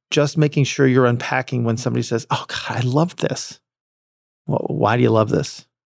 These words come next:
It's like, "Oh, I love this. I love this, uh, feature." "Well, why do you love the f-, feature?" You gotta keep digging past it. Like, what is it? What can you do with it that you couldn't do before?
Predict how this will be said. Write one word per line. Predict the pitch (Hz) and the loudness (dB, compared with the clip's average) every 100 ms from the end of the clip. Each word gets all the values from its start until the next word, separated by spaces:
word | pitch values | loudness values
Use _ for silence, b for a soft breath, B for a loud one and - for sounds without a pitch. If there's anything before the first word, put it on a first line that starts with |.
| _ _ _ - | _ _ _ -14
It's | |
like, | - - | -8 0
"Oh, | 135 | 2
I | |
love | 139 139 | 4 2
this. | 135 127 - | 2 0 0
I | 123 | 0
love | 135 135 | 2 2
this, | 135 123 - | 0 0 0
uh, | 113 | -2
feature." | - - 165 - - - _ - | -2 -6 -4 -4 -8 -12 _ -2
"Well, | 120 | 0
why | 127 | 2
do | 123 | 4
you | 131 | 4
love | 123 | 4
the | 113 - 165 | 0 0 0
f-, | - | 0
feature?" | 151 143 107 | 0 -2 -2
You | 113 | 0
gotta | 131 | 0
keep | 135 - 147 127 | 0 -2 -4 0
digging | 135 123 120 | 0 2 -2
past | - 139 143 | 0 -2 -2
it. | - | -4
Like, | 110 | -2
what | 120 170 | 2 2
is | |
it? | 180 127 | 2 0
What | 143 | 0
can | - 165 | 4 6
you | 151 | 6
do | 120 170 | 6 4
with | 147 127 | 4 2
it | 120 | 2
that | 123 | 0
you | 131 | 0
couldn't | 123 139 127 | 2 2 4
do | 127 | 4
before? | 135 143 202 - | 2 2 0 0